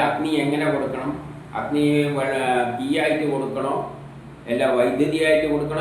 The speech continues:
ഇങ്ങനെയെല്ലാം കുറേ കാര്യങ്ങൾ വരുന്നുണ്ട്. അപ്പോൾ അതെല്ലാം നമ്മൾ മനസ്സിലാക്കുക എന്നാണ് സയൻസ് വഴി പഠിച്ചിട്ട് വേണം അഗ്നിയെ നമ്മൾ ഒരു യജ്ഞം ചെയ്യുമ്പോൾ ഹവിസ്സുകൾ അർപ്പിച്ചു വെറുതെ അങ്ങ് കൊടുത്താൽ അതാവില്ല.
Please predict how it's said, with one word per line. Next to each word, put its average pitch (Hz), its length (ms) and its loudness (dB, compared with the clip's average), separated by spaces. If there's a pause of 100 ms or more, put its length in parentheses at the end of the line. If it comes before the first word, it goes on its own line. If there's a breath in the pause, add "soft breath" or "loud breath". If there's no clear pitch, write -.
ഇങ്ങനെയെല്ലാം 180 520 2
കുറേ 175 140 0 (140)
കാര്യങ്ങൾ 156 340 -2 (120)
വരുന്നുണ്ട്. 113 400 -4 (1700)
അപ്പോൾ 202 180 0 (120)
അതെല്ലാം 190 460 2
നമ്മൾ 226 160 0 (100)
മനസ്സിലാക്കുക 196 520 2
എന്നാണ് 196 220 -2 (140)
സയൻസ് 170 500 0
വഴി 185 180 4 (100)
പഠിച്ചിട്ട് 160 500 -2
വേണം 139 260 0 (600)
അഗ്നിയെ 147 520 -2 (640)
നമ്മൾ 135 200 -2 (100)
ഒരു 127 80 -4 (100)
യജ്ഞം 131 380 -4
ചെയ്യുമ്പോൾ 117 380 0 (1500)
ഹവിസ്സുകൾ 139 640 2
അർപ്പിച്ചു 147 420 -2 (880)
വെറുതെ 143 320 4 (140)
അങ്ങ് 214 240 4
കൊടുത്താൽ 185 400 2
അതാവില്ല. 135 460 0